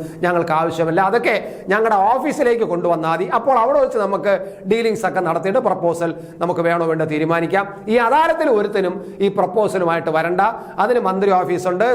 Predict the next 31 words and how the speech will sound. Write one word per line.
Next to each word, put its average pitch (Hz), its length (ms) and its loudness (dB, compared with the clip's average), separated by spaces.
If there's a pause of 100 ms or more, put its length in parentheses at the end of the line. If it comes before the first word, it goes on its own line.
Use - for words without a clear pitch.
സ്വകാര്യമായ 190 540 0
നമ്മുടെ, 185 240 2 (400)
ആ, - 20 4 (220)
പിന്നെ 185 180 0 (400)
ഗസ്റ്റ് 180 240 2
ഹൗസുകളിൽ 185 380 0
നമ്മൾ 175 240 0
താമസിക്കുമ്പോൾ 180 500 -2
അവിടെ 202 220 2
വരണം, 190 240 0 (340)
അല്ലെങ്കിൽ 220 320 2 (340)
മന്ത്രിയുടെ 202 340 2 (100)
ഓഫീസിനകത്ത്, 185 640 0
ക്യാബിനകത്ത് 175 640 0
വരണം. 202 240 0 (380)
അവിടെയൊക്കെ 247 380 0
വെച്ച് 190 140 0
നമുക്ക് 190 320 -2
ഈ 175 100 4
പ്രപ്പോസൽ 180 420 0 (100)
ചർച്ച 175 260 -4
ചെയ്യാം, 226 240 2 (240)
അത്യാവശ്യ 202 460 0
ഡീലിങ്സും 175 340 2
അവിടെ 156 180 -2
നടത്താം. 143 320 -2 (140)
അതുകൊണ്ട് 165 240 2
ഇങ്ങോട്ട് 180 280 2
ഒരുത്തനും 147 340 -2
വരണ്ട. 120 240 -4 (640)
മൂന്ന്, 233 280 4